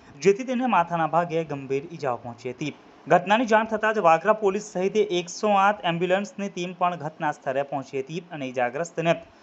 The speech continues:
વાગરા સામૂહિક આરોગ્ય કેન્દ્ર ખાતે ખસેડ્યો હતો.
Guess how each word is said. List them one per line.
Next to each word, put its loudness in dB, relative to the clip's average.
વાગરા 4
સામૂહિક -2
આરોગ્ય 2
કેન્દ્ર -4
ખાતે -2
ખસેડ્યો -8
હતો. 2